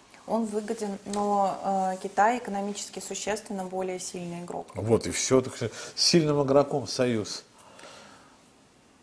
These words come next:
Speaker 1: Ну, там будет полная потеря, по крайней мере, экономического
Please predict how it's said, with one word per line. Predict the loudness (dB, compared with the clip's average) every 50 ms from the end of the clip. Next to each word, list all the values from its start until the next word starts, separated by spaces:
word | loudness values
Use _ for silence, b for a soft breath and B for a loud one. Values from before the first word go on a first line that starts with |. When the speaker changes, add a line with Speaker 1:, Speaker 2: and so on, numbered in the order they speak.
| _ _ _ _ -4
Speaker 1:
Ну, | -4 -2 0 0 0 0 -2 -2 -2 0
там | 0 0 0 -2 -4 -6 -8 -6
будет | -4 -4 -4 -4 -6
полная | -2 0 2 2 2 2 -2 -4
потеря, | -4 -6 -4 -2 -2 -2 0 0 0 0 -2 -4 -4 -4
по | -4 -2
крайней | 2 2 4 4 4 2
мере, | 2 2 0 0 0 0
экономического | -2 -2 -4 -4 -4 -4 -6 -8 -10 -12 -10 -10 -10 -8 -8 -8 -8 -10 -12